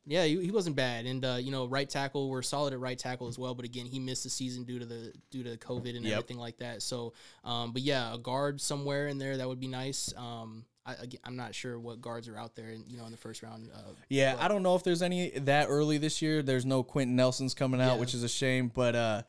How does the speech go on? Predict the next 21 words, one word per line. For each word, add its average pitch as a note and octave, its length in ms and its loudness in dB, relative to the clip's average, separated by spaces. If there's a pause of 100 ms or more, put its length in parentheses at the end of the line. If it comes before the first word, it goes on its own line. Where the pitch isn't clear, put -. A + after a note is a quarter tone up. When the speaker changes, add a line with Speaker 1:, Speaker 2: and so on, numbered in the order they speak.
(360)
Speaker 2:
yeah, B2+ 160 10
we'll B2+ 160 2
definitely D3+ 340 4
have B2+ 200 2
to, B2+ 100 -2
me C3 160 2
and B2+ 80 2
you B2+ 100 2
are A#2 40 -2
gonna A2+ 140 -2
dive A2 260 0
more A2+ 200 0
into A2+ 180 0
that, G#2 280 -4
but, A2 180 6
uh, A2 220 2 (580)
yeah, D#3 180 10
it - 60 4
sounds E3+ 220 4
like, D#3 300 0
uh, B2+ 340 8